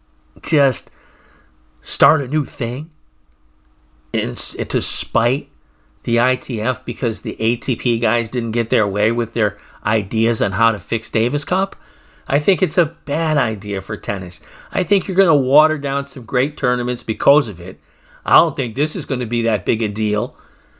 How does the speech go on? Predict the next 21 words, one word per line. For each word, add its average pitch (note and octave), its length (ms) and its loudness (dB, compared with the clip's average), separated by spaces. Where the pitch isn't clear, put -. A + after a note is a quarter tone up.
And D3+ 160 2
Davis D#3+ 360 6
Cup B2+ 240 2
is G#2+ 100 -4
gonna A#2 200 0
get G#2 300 -4
weakened B2+ 380 0
even A#2+ 300 2
further C#3+ 420 0
because A2+ 360 0
some C#3 200 2
guys A#2+ 260 2
are A#2+ 60 -6
just B2 220 -4
gonna B2+ 160 -2
say, B2+ 140 4
"I've A#2+ 120 0
already C3 220 6
played B2 320 2
too C3+ 160 -2
much." - 480 -12